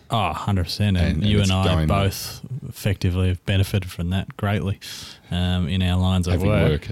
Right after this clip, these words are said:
Speaker 2: work. <laughs>
Speaker 1: Um, that governments don't really wanna perform anything themselves anymore, and they're getting gutted. Um, yeah, I don't know. I don't know if it'll keep going or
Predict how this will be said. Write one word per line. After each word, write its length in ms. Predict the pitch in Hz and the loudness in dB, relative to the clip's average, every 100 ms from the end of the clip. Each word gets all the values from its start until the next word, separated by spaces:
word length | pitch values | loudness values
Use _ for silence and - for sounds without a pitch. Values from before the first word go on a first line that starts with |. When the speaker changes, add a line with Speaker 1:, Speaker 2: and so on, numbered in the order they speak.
| - | -6
Speaker 2:
work. 200 | - - | -2 2
<laughs> 80 | 92 | 2
Speaker 1:
Um, 440 | 90 87 87 95 - - - - - - - - _ _ _ | 4 2 2 -2 -4 -16 -20 -20 -20 -20 -20 -20 _ _ _
that 240 | 98 85 | -6 -4
governments 420 | - 90 87 87 - | -2 0 0 -2 -2
don't 180 | 90 | -2
really 180 | 85 87 | 0 0
wanna 180 | 90 87 | 0 0
perform 420 | - - 90 90 | -4 -6 0 2
anything 320 | 90 87 85 | 2 0 -2
themselves 460 | 82 85 - 90 95 | -2 -2 -2 -2 0
anymore, 340 | 90 87 90 90 | 0 0 0 0
and 80 | |
they're 120 | 85 90 | -2 -4
getting 240 | - 85 85 | -4 -6 -4
gutted. 380 | 85 82 90 - - - - _ - 151 - | -4 -2 -4 -6 -14 -20 -20 _ -18 -16 -12
Um, 500 | 101 - 104 - - - _ _ _ _ _ _ _ _ _ _ | -10 -8 -10 -12 -20 -20 _ _ _ _ _ _ _ _ _ _
yeah, 300 | 95 107 95 | -2 0 0
I 100 | 95 107 | 0 0
don't 100 | 95 | 2
know. 200 | 101 98 - | 2 0 -2
I 100 | 95 | 0
don't 120 | 98 | 2
know 120 | 98 | 4
if 120 | 95 - | 0 -2
it'll 160 | 90 | -4
keep 260 | 85 95 82 | -4 -4 -2
going 360 | 90 98 113 | 0 2 2
or 180 | 92 82 | 2 -2